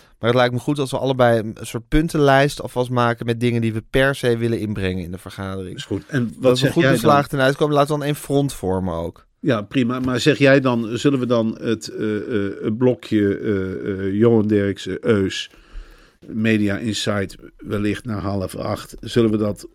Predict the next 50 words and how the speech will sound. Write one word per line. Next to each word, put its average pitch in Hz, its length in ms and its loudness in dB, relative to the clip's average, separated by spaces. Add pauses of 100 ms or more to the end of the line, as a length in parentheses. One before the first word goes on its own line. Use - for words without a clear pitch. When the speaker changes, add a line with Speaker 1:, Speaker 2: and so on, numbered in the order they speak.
Speaker 2:
op 110 160 -2
het 101 120 -12
briefje 110 300 -2
van 98 100 -6
Marcel 131 320 0
zetten 123 260 0
of - 80 -10
zullen 117 200 -2
we 104 60 -6
dat 104 120 -6
bij 107 100 -4
het 98 80 -8
nieuws 110 300 0
zetten? - 320 -14 (120)
Speaker 1:
Ik - 180 -4
vind 107 160 2
het 127 100 0
eigenlijk 135 340 -6
kort 147 160 -2
media 123 360 2
nieuws. 92 320 -4
Ik - 80 -20
vind - 40 -20
het 101 100 -8
eigenlijk 107 140 -4
Speaker 2:
Ik 104 80 -10
vind 117 140 0
Speaker 1:
groot 131 180 2
media 95 320 0
nieuws, 98 240 -4
Speaker 2:
ik 107 120 -6
ook. 92 60 -2
Speaker 1:
maar 113 100 -4
Speaker 2:
Ik 117 100 -6
vind 123 160 2
het 123 100 0
Speaker 1:
laat, 120 80 2
Speaker 2:
eerlijk 147 180 4
Speaker 1:
laten 139 180 4
we - 60 6
het 127 80 0
in 143 60 0
Speaker 2:
gezegd 131 120 2
Speaker 1:
het 139 80 -2
Speaker 2:
het - 160 4
Speaker 1:
korte 175 60 0
Speaker 2:
eerste 151 240 6
punt. 147 160 2
Speaker 1:
media 135 80 0
nieuws. 139 120 -2